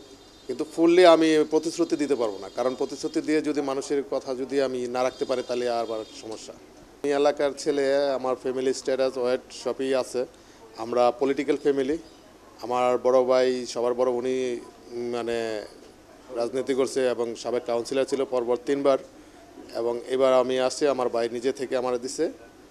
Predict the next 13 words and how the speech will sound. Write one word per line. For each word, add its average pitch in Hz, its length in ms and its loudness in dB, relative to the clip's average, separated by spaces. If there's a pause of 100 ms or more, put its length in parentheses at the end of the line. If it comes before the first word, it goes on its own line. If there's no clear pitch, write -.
(200)
আর 110 100 -6
আমার 117 200 0
ভাই 117 280 2
আছে 131 280 0
দ্বিতীয় 127 340 0
ভাই, 127 200 2
যেটা 120 260 -2
বড় 117 200 0
ভাই 120 200 2
ছোট, 131 200 -6
উনি 120 420 -2
হচ্ছে 113 560 -4
ঢাকা, 113 380 -4